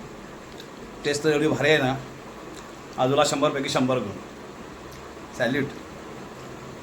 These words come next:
आपण जी बाहेर खातो भ-, भजी, त्याच्यापेक्षा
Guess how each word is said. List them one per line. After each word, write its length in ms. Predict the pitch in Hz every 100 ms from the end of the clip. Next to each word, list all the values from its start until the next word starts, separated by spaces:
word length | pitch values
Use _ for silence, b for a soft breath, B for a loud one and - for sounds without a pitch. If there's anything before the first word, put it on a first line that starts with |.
| - - -
आपण 220 | 139 175 175
जी 80 |
बाहेर 260 | 165 151 165
खातो 200 | 170 175
भ-, 300 | 160 151 143
भजी, 240 | 143 151 180 - - - - - - - - - -
त्याच्यापेक्षा 540 | 139 147 160 160 165